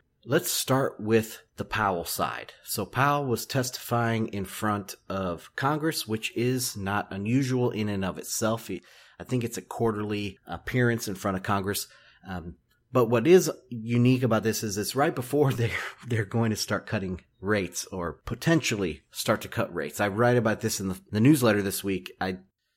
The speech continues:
I don't know. It, it's, it's not a lock, right? <laughs> They, the economy, if you look at the official numbers, the economy is right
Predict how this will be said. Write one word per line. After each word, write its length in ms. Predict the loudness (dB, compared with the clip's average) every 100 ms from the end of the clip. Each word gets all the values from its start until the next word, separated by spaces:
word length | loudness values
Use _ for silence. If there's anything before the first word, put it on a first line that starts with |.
| _ _ _ -2
I 140 | 2
don't 160 | 6 8
know. 240 | 6 4 4
It, 220 | 4 4
it's, 360 | 0 -2 -4 -2
it's 180 | -2 2
not 200 | 4 4
a 40 |
lock, 500 | 4 4 2 -12 -18 _
right? 320 | -2 -2 -2 0 2
<laughs> 240 | 2 2 0 0
They, 500 | -4 2 4 2 -4 -20 -14
the 260 | -6 -6 -6 -10
economy, 500 | 0 2 4 4 0
if 120 | 0
you 60 | -2
look 160 | 0
at 100 | 2
the 80 | 2
official 420 | 2 4 6 6
numbers, 380 | 4 4 2 -4 -10 -10 -2
the 80 |
economy 540 | 0 2 2 2 0 -2 -12 _
is 180 | 0 0
right 340 | 4 6 6